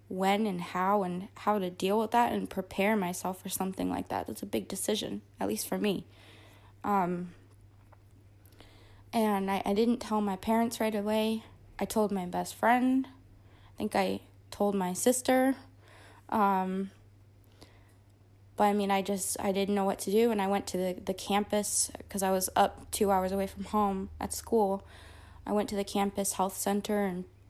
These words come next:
told them that I was pregnant, and they, like, rushed me to the back and sent me to a psychologist.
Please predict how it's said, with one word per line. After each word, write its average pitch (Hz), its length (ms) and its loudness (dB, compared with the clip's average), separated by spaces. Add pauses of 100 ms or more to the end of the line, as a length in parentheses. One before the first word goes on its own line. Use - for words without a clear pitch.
(420)
told 196 220 0
them 202 160 2
that 190 100 0
I 185 80 0
was 190 100 -6
pregnant, 196 380 -2
and 202 100 -2
they, 196 100 0
like, 170 140 -4
rushed 185 400 0
me 247 160 4
to 247 100 0
the 247 80 8
back 214 380 2
and 220 160 2
sent 214 200 2
me 220 140 0
to 220 160 0
a 233 80 2
psychologist. 208 1000 0